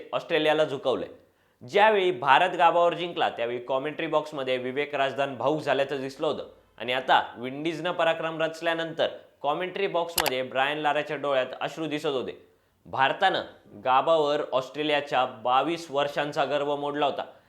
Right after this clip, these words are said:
आणि आता विंडीजनं सत्तावीस वर्षांनंतर गाबावर विजय मिळवलाय. त्यामुळंच पुन्हा एकदा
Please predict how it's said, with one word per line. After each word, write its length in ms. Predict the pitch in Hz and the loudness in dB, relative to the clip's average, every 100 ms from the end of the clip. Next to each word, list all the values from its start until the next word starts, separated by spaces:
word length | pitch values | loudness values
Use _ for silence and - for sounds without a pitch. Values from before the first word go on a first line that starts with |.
| _ - | _ -8
आणि 140 | 127 147 | 0 0
आता 260 | 156 165 | 4 2
विंडीजनं 680 | 127 135 156 190 156 143 113 - - - | 2 -4 -4 -4 -2 -6 -6 -10 -20 -8
सत्तावीस 580 | 151 - 175 175 185 180 | -6 -2 2 2 2 0
वर्षांनंतर 840 | 147 165 196 175 170 160 147 139 127 | 0 0 0 -2 -2 -2 -2 -2 0
गाबावर 420 | 123 123 139 131 | 0 2 2 0
विजय 280 | 127 131 123 | -2 0 0
मिळवलाय. 320 | 113 98 82 - _ _ _ - | -2 -4 -6 -16 _ _ _ -2
त्यामुळंच 400 | 208 208 170 - | 0 2 2 -2
पुन्हा 380 | - 170 196 196 | -8 -4 0 0
एकदा 220 | 143 | 0